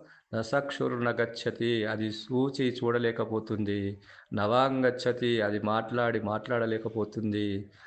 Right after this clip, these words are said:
నో మనః, అది మా-, అది మనసుతో ఊహించినటువంటిది, ఊహించి ఊహించలేకపోతుంది. అలాంటిది గురువాక్యము. కాబట్టి ఆ గురువాక్యాన్ని మనం ఎట్లా వినాలి అంటే,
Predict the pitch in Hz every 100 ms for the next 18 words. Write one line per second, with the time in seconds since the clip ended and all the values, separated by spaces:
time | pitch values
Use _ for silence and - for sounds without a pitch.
0 | - - 117 135 135 127 123 127 127 110
1 | 82 - - 110 110 110 117 120 120 -
2 | - - 113 120 117 107 107 - - _
3 | 104 113 127 - - 123 117 117 127 123
4 | 123 120 117 113 113 110 107 110 110 104
5 | 107 113 120 120 120 104 117 123 123 120
6 | 113 110 117 110 110 104 104 104 104 104
7 | - - 117 110 127 143 135 120 117 113
8 | 110 107 - 107 98 110 110 110 135 170
9 | 170 - - _ 107 107 131 123 117 123
10 | 147 156 - 147 139 135 127 120 120 127
11 | 123 123 123 117 113 113 131 117 110 113